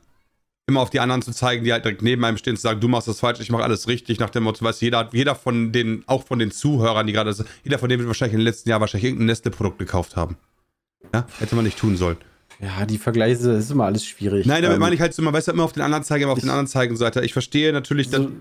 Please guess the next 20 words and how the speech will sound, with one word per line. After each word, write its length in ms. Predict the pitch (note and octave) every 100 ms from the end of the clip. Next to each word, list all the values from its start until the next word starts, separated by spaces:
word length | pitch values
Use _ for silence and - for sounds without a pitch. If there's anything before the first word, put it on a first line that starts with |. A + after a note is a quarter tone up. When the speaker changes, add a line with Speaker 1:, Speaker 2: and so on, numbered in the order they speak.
| - _ _
Speaker 1:
jeder 140 | D3+ F#3
eine 120 | E3
andere 180 | D#3+ D3+
Idee 220 | B2 D3+
hat, 80 | D3+
auch 140 | C3+
wieder 260 | C#3 B2+ -
zu 120 | -
lösen 360 | C3 D#3 C3+ C3+
ist, 180 | C3+ -
aber 140 | B2+
ich 120 | A#2+
glaube, 280 | C3+ C3 D3
ein 60 | B2+
ganz 200 | C3+ -
großer 240 | D3 C#3
Fehler 240 | C#3 C#3
ist 100 | C3
einfach, 440 | - C3 C3 C3+ - - _ _ _ -
den, 220 | C#3+